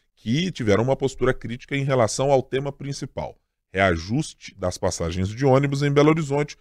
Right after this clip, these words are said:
subsídio e contrato de concessão assinado lá em dois mil e oito e que tá rendendo grandes problemas pra última gestão, Alexandre Calil, e pra essa, Fuad Noman. Vou conversar, eh, primeiro com vocês pra entender o tamanho desse problema.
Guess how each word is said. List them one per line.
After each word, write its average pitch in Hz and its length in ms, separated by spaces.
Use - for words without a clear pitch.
subsídio 156 720
e 160 120
contrato 127 800
de 123 100
concessão 110 680
assinado 101 460
lá 160 280
em 196 80
dois 160 220
mil 151 160
e 117 100
oito 117 280
e 110 60
que - 80
tá 117 120
rendendo 113 420
grandes 101 300
problemas 98 420
pra 120 160
última 180 340
gestão, 123 380
Alexandre 101 420
Calil, 104 400
e 131 100
pra 147 260
essa, 110 360
Fuad 110 340
Noman. 104 320
Vou 127 140
conversar, 147 800
eh, 107 240
primeiro 120 420
com 107 140
vocês 120 460
pra 131 200
entender 151 640
o 156 120
tamanho 190 960
desse 156 400
problema. 104 640